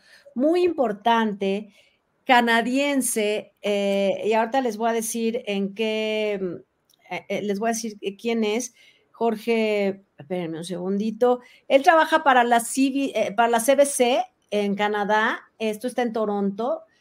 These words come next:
él, él es un periodista venezolano, pero que trabaja allá y ha hecho una, ha hecho una, un reportaje que lo vamos a ampliar más adelante, pero esto podría dar un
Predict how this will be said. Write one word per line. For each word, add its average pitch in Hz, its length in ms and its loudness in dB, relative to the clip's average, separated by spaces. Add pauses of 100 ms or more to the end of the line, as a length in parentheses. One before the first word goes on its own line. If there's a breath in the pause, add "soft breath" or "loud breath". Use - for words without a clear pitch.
(320)
él, 233 340 0
él 220 480 0
es 214 220 -4
un 220 600 -2 (840)
periodista 240 440 0
venezolano, 220 640 -2
pero 208 240 -2
que 202 100 -4
trabaja 208 380 0
allá 254 300 6
y 269 100 6
ha 285 60 6
hecho 285 200 -4
una, 370 340 2
ha 285 140 4
hecho 330 260 0
una, 294 680 2 (1200)
un 311 180 2
reportaje 226 960 0
que 233 100 -2
lo 226 120 2
vamos 302 280 -2
a 285 60 0
ampliar 220 360 -4
más 226 180 -4
adelante, 247 420 -2
pero 277 200 2
esto 330 260 -4
podría 262 340 0
dar 262 200 -4
un 262 380 -4